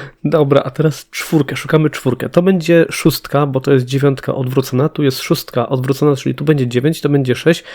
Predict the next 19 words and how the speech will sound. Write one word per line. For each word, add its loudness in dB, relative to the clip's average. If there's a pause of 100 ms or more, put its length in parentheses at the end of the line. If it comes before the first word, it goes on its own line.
(420)
Mamy 2 (440)
trzy, 2
teraz 0
szukamy 2 (220)
czwóreczki. 0 (1500)
A -6
co -4
to 2
w 2
ogóle 2
są -4
za -2
pytajniki? -10 (2000)
Tu -4
jest 2 (460)
plus -4
jeden. 0 (680)
Chodzi, 0
że 2